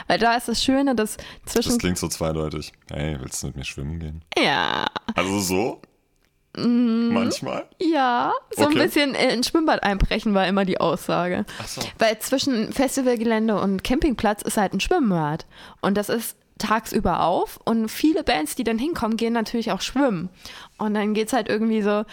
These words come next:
Speaker 1: „Ja, wir gehen heute Nacht noch schwimmen, komm doch mit“ und so.
Speaker 2: Mhm.
Speaker 1: Das, das hab ich nie gemacht. Aber ich hab Fotos gesehen von den Bands, die es gemacht haben.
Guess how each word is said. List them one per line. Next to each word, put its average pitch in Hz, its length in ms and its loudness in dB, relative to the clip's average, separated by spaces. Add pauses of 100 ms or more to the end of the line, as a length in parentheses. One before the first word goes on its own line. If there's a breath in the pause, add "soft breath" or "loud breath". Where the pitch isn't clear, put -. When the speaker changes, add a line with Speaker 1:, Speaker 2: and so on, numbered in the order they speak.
(180 loud breath)
Speaker 1:
„Ja, 330 180 2
wir 349 80 2
gehen 302 240 2
heute 294 160 -2
Nacht 277 240 0
noch 277 140 0
schwimmen, 220 680 0
komm 285 180 2
doch 262 140 4
mit“ - 440 -4
und 202 260 2
so. 185 80 2 (240)
Speaker 2:
Mhm. - 60 -4 (280 loud breath)
Speaker 1:
Das, 190 140 -6
das - 400 -8 (400 loud breath)
hab 220 120 -4
ich 214 140 -2
nie 196 140 2
gemacht. 165 380 -2 (220)
Aber 202 160 4
ich 220 100 -2
hab 240 100 -4
Fotos 294 320 0
gesehen 220 280 2
von 214 200 0
den 202 100 2
Bands, 214 320 0
die 196 60 2
es 185 100 -2
gemacht 202 340 2
haben. 165 220 -2